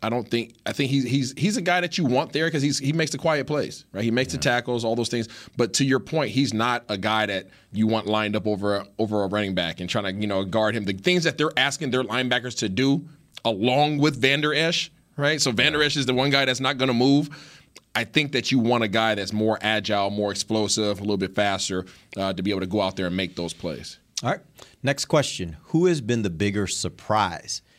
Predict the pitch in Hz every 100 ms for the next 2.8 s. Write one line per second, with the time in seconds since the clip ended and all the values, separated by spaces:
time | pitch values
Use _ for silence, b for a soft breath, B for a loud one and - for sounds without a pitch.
0 | b b b - 113 139 139 120 123 -
1 | - _ - 107 110 - - 95 87 90
2 | - _ - 82 82 80 80 -